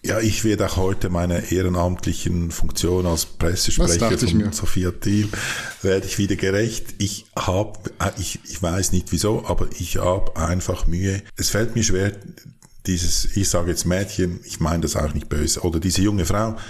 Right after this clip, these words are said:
Speaker 1: zu kritisieren. Weil grundsätzlich finde ich das eine positive Erscheinung. Ich, ich fange mit der Kritik an, die ich an ihr immer und immer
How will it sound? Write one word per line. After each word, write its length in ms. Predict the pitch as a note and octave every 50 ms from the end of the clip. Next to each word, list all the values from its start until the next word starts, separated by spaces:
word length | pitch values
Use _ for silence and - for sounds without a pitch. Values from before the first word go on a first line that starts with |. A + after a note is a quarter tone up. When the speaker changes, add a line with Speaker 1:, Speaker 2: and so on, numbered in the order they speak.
| - - - -
Speaker 1:
zu 120 | - F#2+
kritisieren. 720 | E2+ - - F2 D#2+ - - - - C#2+ C#2+ C#2+ C2+ - - -
Weil 240 | - E2+ F2+ F#2+ F#2 - -
grundsätzlich 600 | - A2+ D3+ E3 - - G#3 G#3 - D3 A#2+ -
finde 220 | - A#2 A2+ A2
ich 60 | G2+
das 180 | - - F#2 -
eine 160 | F2 E2 E2
positive 720 | E2 - - D#2 D#2 - - - - D2+ D2 D2 C#2+ C#2 - - - - - - - - - -
Erscheinung. 800 | - - - - - - - C#2 - - - - - - - - - - - - - - - - - - - - - - -
Ich, 260 | - G2+ F#2+ - -
ich 200 | A#2+ A#2 - -
fange 260 | - - C3 C3+ C3+
mit 160 | C3 B2+ B2+
der 100 | B2+ A2+
Kritik 480 | - - A2+ G2+ - - G2 F#2 - -
an, 360 | E2+ D#2+ E2 F2 F2 E2+ E2 - -
die 100 | F2+ F2
ich 220 | D#2+ - - -
an 120 | F2+ F2+
ihr 300 | F2+ F#2 F#2 F#2+ F2+ -
immer 260 | G2+ G#2 A2+ A#2 G#2 - - -
und 160 | E2+ E2 D#2+
immer 220 | G2 G2 G2 F#2